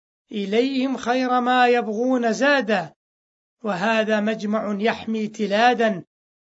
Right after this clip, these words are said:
ويبني طارفا يحكي التلادا،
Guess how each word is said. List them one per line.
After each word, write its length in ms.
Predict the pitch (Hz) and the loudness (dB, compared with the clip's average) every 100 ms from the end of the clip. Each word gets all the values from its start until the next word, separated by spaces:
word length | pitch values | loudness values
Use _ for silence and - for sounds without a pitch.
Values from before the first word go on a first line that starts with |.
| _ - | _ -12
ويبني 580 | 175 202 226 254 262 262 | -2 0 0 0 0 0
طارفا 680 | 262 233 262 269 262 254 240 | 2 4 4 4 0 -2 -2
يحكي 380 | 262 262 - 269 | 0 -2 -4 -6
التلادا، 880 | 254 - 233 226 269 254 214 196 160 | -6 -4 0 2 2 2 0 -2 -4